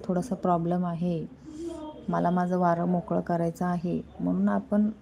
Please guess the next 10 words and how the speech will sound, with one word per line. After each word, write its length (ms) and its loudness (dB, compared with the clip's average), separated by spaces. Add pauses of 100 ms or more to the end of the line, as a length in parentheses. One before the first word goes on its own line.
(280)
अ, 360 -2
व्हिडिओ 300 4
घेतोय, 440 0 (360)
लोकांना 420 0
दाखवण्यासाठी 680 -2
नाही. 380 -2 (1400)
आम्हाला 460 -2
लाईव्ह 360 -6
वारं 260 -6
पाहायचं 840 -6